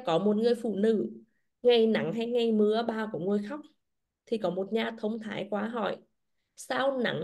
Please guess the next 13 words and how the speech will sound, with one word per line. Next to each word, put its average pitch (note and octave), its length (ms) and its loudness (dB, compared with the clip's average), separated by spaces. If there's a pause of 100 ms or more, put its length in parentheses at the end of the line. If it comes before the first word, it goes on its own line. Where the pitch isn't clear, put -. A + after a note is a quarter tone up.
(140)
hay C4 300 -2
mưa B3+ 340 4
bà A#3+ 280 -2
cũng F3+ 160 -4
ngồi A3 220 0
khóc?" D#4+ 140 0 (920)
Bà G#3 120 -4
mới A3 120 0
nói A#3+ 180 -2
rằng, G#3 440 -4 (580)
"Tôi G#3+ 180 2
có F3+ 80 0
một F#3 200 -4